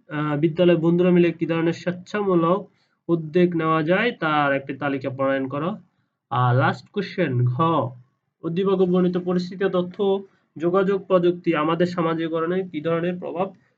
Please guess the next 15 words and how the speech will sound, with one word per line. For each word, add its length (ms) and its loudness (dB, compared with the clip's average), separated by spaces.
বিস্তার 420 -4
করছে 320 -4
তা 180 -2
ব্যাখ্যা 300 -6
করো। 260 -2
আশা 280 2
করি 180 6
প্রশ্ন 340 -2
বুঝতে 320 0
পেরেছ। 300 0
মোটামুটি 640 2
এত 200 -10
কঠিন 280 0
প্রশ্ন 280 -4
না। 180 0